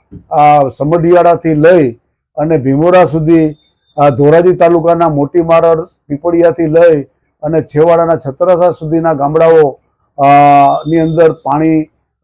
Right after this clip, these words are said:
ખૂબ વહ્યા છે અને એને કારણે ખેતરો ધોવાણા, જમીનો ધોવાઈ ગઈ,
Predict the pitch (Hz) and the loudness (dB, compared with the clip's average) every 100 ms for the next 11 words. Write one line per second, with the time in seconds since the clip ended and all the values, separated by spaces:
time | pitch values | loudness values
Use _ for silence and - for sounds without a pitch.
0 | 131 - 156 139 131 139 156 156 175 165 | -10 -6 -4 -2 0 2 2 0 0 0
1 | 147 139 156 139 147 147 - 127 - 160 | -2 -4 -6 -6 -6 -8 -10 -10 -2 -2
2 | 147 160 160 160 165 _ _ _ _ _ | 0 0 0 -4 -6 _ _ _ _ _
3 | 127 143 170 175 143 156 165 160 165 165 | -6 -2 0 0 2 2 4 2 2 2
4 | 165 | 0